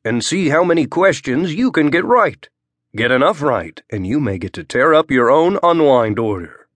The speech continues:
Warning, skipping the game may leave you feeling a bit unwound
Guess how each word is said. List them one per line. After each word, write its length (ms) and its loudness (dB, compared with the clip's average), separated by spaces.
Warning, 420 -8
skipping 400 -4
the 80 -4
game 300 -4
may 100 -2
leave 220 -4
you 80 -4
feeling 340 -6
a 60 -6
bit 260 -6
unwound 640 -4